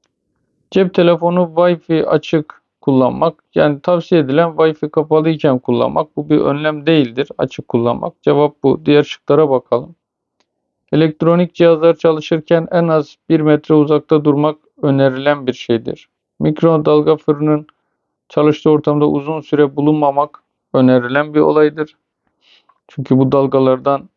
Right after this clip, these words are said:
sızıntı olursa etkilenebiliriz. Yatak odasında televizyon, televizyon bulunmak. Burada tabii manyetik alan kaynağı sonuçta. Bunu bulundurmamak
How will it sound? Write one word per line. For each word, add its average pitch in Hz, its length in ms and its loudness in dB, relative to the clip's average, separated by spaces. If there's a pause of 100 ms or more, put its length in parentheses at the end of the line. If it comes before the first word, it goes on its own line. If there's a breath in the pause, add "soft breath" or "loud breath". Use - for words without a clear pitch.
(120)
sızıntı 131 500 -2
olursa 147 600 0
etkilenebiliriz. 139 1000 -2 (100)
Yatak 156 300 0
odasında 156 460 0
televizyon, 151 720 0
televizyon 143 500 -2
bulunmak. 143 380 -6
Burada 160 340 0 (640)
tabii 151 220 -2
manyetik 160 460 0
alan 175 240 2
kaynağı 123 380 -2
sonuçta. 160 640 -4 (720)
Bunu 165 320 -2
bulundurmamak 160 880 0